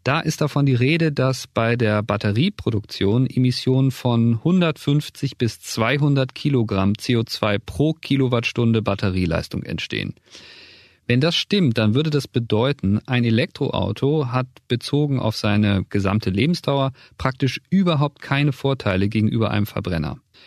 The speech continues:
So, dazu muss man jetzt aber wissen, dass die C O zwei Bilanz in der Batterieproduktion davon abhängt, wie der Strommix in dem Land gerade ist, in dem die Batterie hergestellt wird.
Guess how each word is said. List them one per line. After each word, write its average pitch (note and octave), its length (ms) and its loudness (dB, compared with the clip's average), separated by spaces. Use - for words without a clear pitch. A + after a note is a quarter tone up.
So, B2 140 0
dazu B2+ 260 0
muss E3 220 2
man D#3+ 100 2
jetzt D3 140 -2
aber B2+ 220 2
wissen, B2+ 320 2
dass A#2+ 240 -2
die A#2 280 2
C - 220 -4
O A2+ 80 0
zwei C3 380 0
Bilanz G2+ 500 2
in A2 160 0
der G2+ 80 2
Batterieproduktion G2+ 1120 0
davon A2 240 -2
abhängt, B2 640 0
wie A#2+ 140 0
der G#2+ 160 2
Strommix B2 720 0
in A2+ 160 0
dem B2 240 2
Land A#2+ 240 0
gerade G#2+ 300 0
ist, C#3 280 -2
in A#2+ 140 0
dem A2 160 2
die A#2 80 2
Batterie A2 400 -2
hergestellt F#2 640 -2
wird. - 240 -10